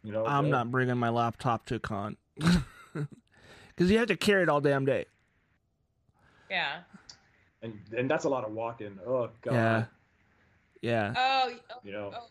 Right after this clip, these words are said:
Speaker 3: you guys don't know how
Speaker 1: it's a lot.
Speaker 3: Huh, really? I'm not walking at all.
Speaker 1: Oh, I,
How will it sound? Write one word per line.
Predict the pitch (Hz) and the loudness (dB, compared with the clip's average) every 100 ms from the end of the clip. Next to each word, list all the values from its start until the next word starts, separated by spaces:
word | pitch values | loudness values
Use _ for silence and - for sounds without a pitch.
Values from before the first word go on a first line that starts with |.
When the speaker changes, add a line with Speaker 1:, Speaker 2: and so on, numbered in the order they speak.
| _ | _
Speaker 3:
you | 247 | -14
guys | 285 294 294 | -4 -4 -4
don't | 240 | -12
know | 233 226 214 | -10 -10 -6
how | - | -6
Speaker 1:
it's | 202 | -2
a | 110 | -2
lot. | 107 110 110 110 107 - _ _ _ | -2 -4 -4 -4 -6 -12 _ _ _
Speaker 3:
Huh, | 202 190 _ - | -20 -20 _ -14
really? | 226 370 415 415 _ | -10 -8 -10 -12 _
I'm | 202 240 | -8 -6
not | 208 165 | -6 -6
walking | 185 180 170 | -10 -12 -12
at | 165 | -10
all. | 156 180 190 - _ _ _ _ _ _ _ _ - | -10 -10 -12 -18 _ _ _ _ _ _ _ _ -4
Speaker 1:
Oh, | 160 151 117 | 2 2 2
I, | 131 202 | -2 -4